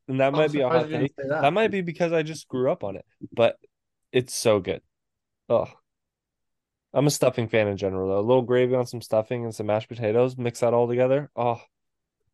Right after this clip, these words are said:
Speaker 2: Pop quiz. Do you know the difference between stuffing and dressing?
Speaker 1: Well, dressing is what you put on a salad. And s-, I don't know.
Speaker 2: Okay, so you wanna be a smart ass, we can be a smart ass.
Speaker 1: I don't know what dressing is.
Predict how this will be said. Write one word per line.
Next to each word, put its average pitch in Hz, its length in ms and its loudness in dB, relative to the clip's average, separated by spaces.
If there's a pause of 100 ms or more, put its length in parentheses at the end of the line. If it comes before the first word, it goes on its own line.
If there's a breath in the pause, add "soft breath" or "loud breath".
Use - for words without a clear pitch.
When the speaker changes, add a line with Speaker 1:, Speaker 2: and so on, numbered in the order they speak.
(200)
Speaker 2:
Pop 156 200 2
quiz. 151 320 2
Do 147 120 -4
you 147 60 2
know 147 60 2
the 143 80 -2
difference 139 320 -2
between 135 280 -4
stuffing 131 480 -2
and 127 180 0
dressing? 123 500 -4 (1040)
Speaker 1:
Well, 131 160 2
dressing 135 420 2
is 123 100 -2
what 123 160 -2
you 117 100 -6
put 123 200 -2
on 117 100 0
a 104 80 -4
salad. 113 460 -2 (1040)
And 113 300 -6
s-, - 340 -14 (320)
I 117 140 6
don't 113 120 4
know. 123 180 6
Speaker 2:
Okay, 131 220 -8
so - 60 -12 (100)
you 135 80 -4
wanna 143 120 4
be 135 60 2
a 123 40 0
smart 143 240 0
ass, 131 240 0
we 131 60 -2
can 120 100 -2
be 120 60 -4
a - 40 -8
smart 135 240 -2
ass. 110 320 -8 (140)
Speaker 1:
I 135 100 6
don't 175 140 8
know 170 120 8
what 151 100 6
dressing 123 420 2
is. 117 240 -12